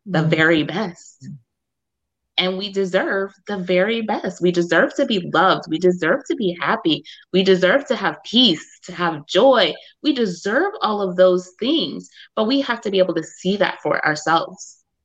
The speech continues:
Speaker 2: Yeah, yeah. Um, part of what I also teach is the importance of self-trust. That's, that's the T in the reset. And
Speaker 1: Yes.
Speaker 2: I also saw how that connects to self-compassion.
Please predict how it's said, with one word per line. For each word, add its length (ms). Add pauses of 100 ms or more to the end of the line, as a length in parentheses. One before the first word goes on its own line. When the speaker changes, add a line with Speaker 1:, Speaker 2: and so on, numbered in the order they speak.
(140)
Speaker 2:
Yeah, 460 (140)
yeah. 400 (420)
Um, 380
part 260
of 120
what 100
I 100
also 420
teach 380
is 380
the 80
importance 400
of 100
self-trust. 800 (140)
That's, 280 (380)
that's 240
the 120
T 280
in 80
the 100
reset. 560 (600)
And 200
Speaker 1:
Yes. 180
Speaker 2:
I 20
also 240
saw 260
how 260
that 340 (240)
connects 600
to 360
self-compassion. 880